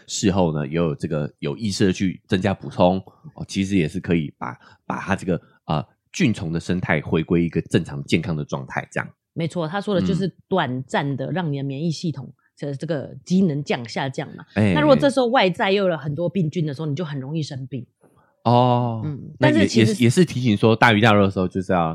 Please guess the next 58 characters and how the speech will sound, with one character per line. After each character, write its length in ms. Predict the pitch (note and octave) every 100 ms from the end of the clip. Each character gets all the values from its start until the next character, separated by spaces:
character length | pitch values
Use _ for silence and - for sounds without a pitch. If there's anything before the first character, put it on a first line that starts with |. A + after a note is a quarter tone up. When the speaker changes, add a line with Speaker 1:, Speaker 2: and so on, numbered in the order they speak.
| -
Speaker 1:
多 120 | F#2+
注 220 | F#2+ G2 F2+
意。 260 | F#2 E2 -
Speaker 2:
戴 120 | G#3 F3
口 160 | D#3+
罩， 240 | C3+ F#3 D#3
这 60 |
样 100 | E3+
吗？ 160 | E3+ G#3
Speaker 1:
多 160 | C#3+
勤 280 | C#3+ - B2+
洗 260 | C3+ B2 C#3+
手。 180 | B3+ G#3 - -
Speaker 2:
<laughs> 240 | - -
勤， 180 | - D4
勤 60 | F#4+
洗 280 | D4 C4+ E4
手， 260 | C4+ G3
戴 220 | F#3 A3
口 240 | F#3 F3+ D3
罩。 260 | F#3+ D3 - _ -
嗯。 300 | F3 D#3 C3+ E3
Speaker 1:
嘿， 180 | C#3 -
那 160 | E3
又 100 | C3+
讲 180 | E3 -
到 80 | F#2+
这 140 | F#2
个， 180 | - D2+
就 140 | D#2+ F2+
是 160 | F#2
过 240 | - A#2 E2+
年 120 | D#2
这 80 | F2
件 160 | F2+
事 160 | - E2+
情 200 | - - C3
哈。 160 | - C3
Speaker 2:
对。 300 | D3+ A#2 -
Speaker 1:
确 140 | -
实 160 | A2+ F#2
也 100 | D#2
是 240 | - F2+
欸， 120 | C2+ -
因 100 | B2
为 80 |
我 40 | F2+
们 120 | E2
过 160 | B2+ G#2
年 140 | E2+
就 80 | F2+
是 180 | F#2 -
又 100 | G2+
大 160 | F2+ E2+
鱼 80 | D#2+
大 160 | E2
肉。 180 | D#2
Speaker 2:
嗯。 100 | C#2+